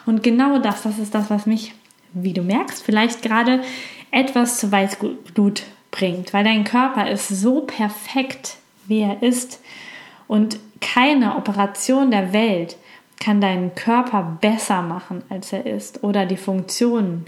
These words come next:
wieder so gut herstellen, wie sie ursprünglich waren. Von daher möcht-,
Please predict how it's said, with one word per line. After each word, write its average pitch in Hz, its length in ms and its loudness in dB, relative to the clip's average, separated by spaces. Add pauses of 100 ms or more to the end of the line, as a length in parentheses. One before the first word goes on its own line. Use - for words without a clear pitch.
wieder 190 220 0
so 185 140 -4
gut 208 200 0
herstellen, 185 880 -2 (480)
wie 214 160 4
sie 196 200 2
ursprünglich 190 840 -2
waren. 185 380 -4 (600)
Von 196 280 0
daher 208 680 2 (960)
möcht-, 226 360 0